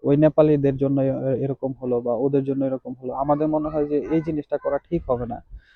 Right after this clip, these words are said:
কারণ ওই যেটা বললাম যে আমরা য-, আমরাও কিন্তু, আমরা এবং ওদের ভিতরে খুব বেশি একটা ডিফারেন্স নাই। ওরা যে উদ্দেশ্যে আসছে আমরাও কিন্তু ওই উদ্দেশ্যেই আসি,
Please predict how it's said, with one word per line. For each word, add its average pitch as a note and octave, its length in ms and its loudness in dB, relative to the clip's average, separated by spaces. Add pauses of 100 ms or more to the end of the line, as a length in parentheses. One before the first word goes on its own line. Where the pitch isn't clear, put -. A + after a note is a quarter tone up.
(340)
কারণ C#3 300 10
ওই C3+ 120 8
যেটা C#3 240 8
বললাম C#3+ 380 10
যে B2 180 4
আমরা C#3+ 300 2
য-, D3 260 0
আমরাও E3 400 8
কিন্তু, D#3+ 500 -2
আমরা D#3 520 4
এবং D3 400 0
ওদের D3+ 200 2
ভিতরে D3+ 360 -2
খুব - 240 -2
বেশি F#3+ 280 4
একটা D#3+ 180 0
ডিফারেন্স C#3+ 560 -2
নাই। A#2 220 -6
ওরা D3+ 240 6
যে E3+ 180 6
উদ্দেশ্যে D#3+ 440 2
আসছে E3 480 0
আমরাও D3 340 4
কিন্তু D3+ 300 -4
ওই D3+ 140 4
উদ্দেশ্যেই D3 500 0
আসি, D3+ 360 0